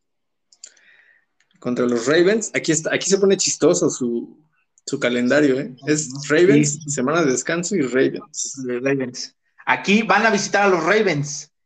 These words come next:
Speaker 2: entonces es, este, es como la mejor semana, es el, donde regularmente los equipos quieren su semana de descanso,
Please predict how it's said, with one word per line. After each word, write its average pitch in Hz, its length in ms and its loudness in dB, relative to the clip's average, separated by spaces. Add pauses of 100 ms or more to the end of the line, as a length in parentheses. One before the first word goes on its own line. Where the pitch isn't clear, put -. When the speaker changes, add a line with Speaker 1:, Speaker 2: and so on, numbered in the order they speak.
(200)
Speaker 2:
entonces 147 800 -4 (320)
es, 143 400 -4
este, 120 960 -4
es 143 340 -6 (140)
como 180 240 2
la 160 120 2
mejor 170 420 0
semana, 180 420 -2
es 151 540 -2
el, 139 340 -6
donde 135 560 -6 (140)
regularmente 151 520 -2
los 147 120 -2
equipos 147 260 -8
quieren 151 220 -4
su 147 80 -10
semana 143 300 -2
de 135 60 0
descanso, 139 500 -6